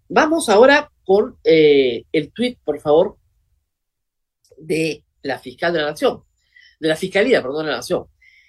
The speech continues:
Lo que establece la Fiscalía de la Nación respecto de la declaración del presidente es bien claro. Cuando el presidente es testigo,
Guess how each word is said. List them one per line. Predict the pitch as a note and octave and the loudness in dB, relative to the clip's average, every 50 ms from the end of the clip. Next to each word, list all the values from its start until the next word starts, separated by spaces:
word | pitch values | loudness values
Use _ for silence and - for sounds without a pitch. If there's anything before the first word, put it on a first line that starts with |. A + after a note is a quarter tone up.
| _ _ _ _ | _ _ _ _
Lo | - G3+ G#3+ | -2 -2 0
que | G#3 - | 0 -2
establece | G#3 - - A3+ B3 E4+ A4+ A4+ A4+ A4 | -8 -8 -6 -4 -2 -2 -2 -2 -2 -4
la | A4 G4 | -6 -6
Fiscalía | - - A3+ A3 - G3 F#3 G3 A3 B3+ C4 | -6 -6 -10 -6 -2 -2 0 0 0 0 0
de | C4 | 0
la | - F3 | 0 0
Nación | D3 D3 - G3 G#3 F#3 | -2 0 0 0 0 0
respecto | E3+ - - E3+ - G#3+ | -2 -4 -4 0 2 4
de | G#3+ F3+ | 4 6
la | D3+ | 4
declaración | C3 A2+ - F#2+ F2+ - - E3 | 2 0 -2 -6 -4 0 2 2
del | F#3 F#3+ | 2 2
presidente | F3+ B2 - D3 - - F#3+ | -2 -4 -4 -2 0 0 0
es | F3+ | 2
bien | E3+ F#3 F#3+ F#3 E3+ | 2 2 2 2 -2
claro. | - - D#3+ E3+ E3+ E3 D#3 A#2 A2 G#2+ - _ _ _ _ _ - - - - - _ - | -2 0 2 4 4 2 0 0 -4 -8 -12 _ _ _ _ _ -20 -20 -20 -20 -20 _ 0
Cuando | - F#3 F#3+ G3 G3 | 2 4 6 6 6
el | F#3+ F#3+ | 4 4
presidente | G#3 G#3 G3+ - G#3 G#3+ C#4 F#4+ G#4 F#4+ D#4+ A#3+ - - A3+ - - | 2 2 2 2 0 2 4 4 4 4 0 0 0 0 0 2 2
es | - A#3+ C4+ - - - _ | 2 2 2 2 -2 -6 _
testigo, | - - G2 - - - - - - - A3 A3+ A3+ G#3+ G3+ F3+ F3 F3+ F#3 G#3+ C#4+ G4+ G#4+ - | -2 -2 -2 -2 -2 -4 -6 -4 0 4 6 6 6 6 4 4 4 4 6 6 6 4 2 -2